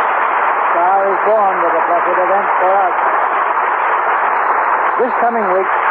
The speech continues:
we turn the page on a new year. Nineteen forty-three holds nothing but promise. The promise of a clean page. The record that will be written there, one year from today,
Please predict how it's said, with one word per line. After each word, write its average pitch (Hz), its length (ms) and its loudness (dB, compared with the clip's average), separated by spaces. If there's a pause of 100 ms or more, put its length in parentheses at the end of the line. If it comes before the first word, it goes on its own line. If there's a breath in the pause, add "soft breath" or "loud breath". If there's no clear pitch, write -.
(880)
we - 80 0 (160)
turn 208 200 0
the 190 120 -2
page 180 480 0
on 165 100 2 (100)
a 165 40 -4
new 175 160 2
year. 147 400 2 (1160)
Nineteen 190 440 0
forty-three 165 600 0
holds 135 460 -2
nothing 156 320 -2
but 143 180 -4
promise. 131 320 -2 (720)
The - 60 -12
promise 208 380 0
of 196 80 0
a - 100 0
clean 202 420 -2
page. 123 440 -4 (920)
The 117 100 -8
record 165 400 0
that 151 180 -2
will 147 140 0
be 131 120 0
written 139 340 -2
there, 139 440 0 (420)
one 151 180 -2
year 151 240 2
from 135 200 -4
today, 127 460 0